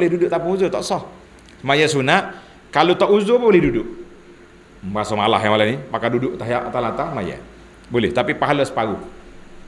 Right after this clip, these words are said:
Kecuali orang yang tak gerak. Orang sakit, memang tak boleh gerak dah. Dia semaya sambil duduk, pahala penuh. Ha, rugi kita kalau tak buat.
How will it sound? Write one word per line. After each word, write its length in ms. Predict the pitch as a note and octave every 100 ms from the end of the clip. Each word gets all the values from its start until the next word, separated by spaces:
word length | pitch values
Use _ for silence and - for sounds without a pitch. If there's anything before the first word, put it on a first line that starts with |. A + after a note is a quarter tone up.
| - - - - - - - - -
Kecuali 400 | D#3+ E3+ G3+ A#3+
orang 240 | A3+ G#3+
yang 80 | F#3+
tak 160 | G3 E3
gerak. 220 | C#3 G2+ - - - -
Orang 240 | A2+ A#2+ A#2
sakit, 800 | A#2+ A#2 - C#3 C3 - - A#2+
memang 240 | B2+ A#2+
tak 160 | C3+ B2+
boleh 80 | A#2
gerak 280 | B2 B2+ -
dah. 160 | C#3 F3+ - - - - - C3+
Dia 80 | B2
semaya 240 | C#3 D3 C3+
sambil 240 | C#3 C#3
duduk, 480 | C#3 E3+ A#3 A3 - - -
pahala 240 | A2+ B2+ A2
penuh. 240 | F#2+ F2+ - - - - - - -
Ha, 160 | D2 G#2
rugi 320 | D3+ F3+ G3 A#2+
kita 160 | A2
kalau 240 | A#2+ A2+ -
tak 80 | -
buat. 240 | E2+